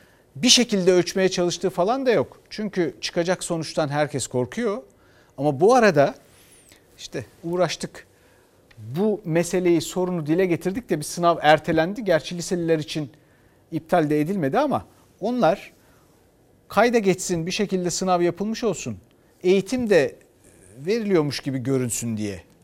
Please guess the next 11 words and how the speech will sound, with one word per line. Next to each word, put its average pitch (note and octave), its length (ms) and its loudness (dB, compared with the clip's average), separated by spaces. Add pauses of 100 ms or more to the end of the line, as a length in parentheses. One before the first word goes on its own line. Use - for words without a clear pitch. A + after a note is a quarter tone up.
(120)
uğraşıyorlar. A2 760 -6 (580)
Veriliyor E3 380 4
mu, F#3 140 0
verilmiyor G3 420 4
mu? A#3 200 -2 (120)
"Aa, A3+ 140 -4
ona A#3 180 -2
bakarız A3 400 0
yarın, A#2+ 320 2 (160)
sonra A3+ 360 -4
bakarız." A#2 520 -8